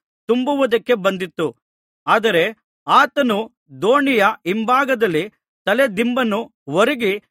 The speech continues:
ನಿದ್ದೆ ಮಾಡುತ್ತಿದ್ದನು. ಅವರು ಆತನನ್ನು ಎಬ್ಬಿಸಿ, "ಗುರುವೇ, ನಾವು ಮುಳುಗಿ ಹೋಗುವುದರಲ್ಲಿ ನಿನಗೆ ಚಿಂತೆಯಿಲ್ಲವೇ?"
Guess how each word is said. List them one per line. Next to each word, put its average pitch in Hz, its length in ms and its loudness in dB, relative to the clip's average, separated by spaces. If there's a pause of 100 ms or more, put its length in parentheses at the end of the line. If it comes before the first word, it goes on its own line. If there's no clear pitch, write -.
(160)
ನಿದ್ದೆ 208 340 -2
ಮಾಡುತ್ತಿದ್ದನು. 214 800 0 (340)
ಅವರು 262 420 4
ಆತನನ್ನು 240 640 -2
ಎಬ್ಬಿಸಿ, 180 640 -6
"ಗುರುವೇ, 165 600 -2 (340)
ನಾವು 247 560 0 (140)
ಮುಳುಗಿ 254 280 -2
ಹೋಗುವುದರಲ್ಲಿ 220 920 0 (300)
ನಿನಗೆ 214 440 0 (120)
ಚಿಂತೆಯಿಲ್ಲವೇ?" 220 880 -2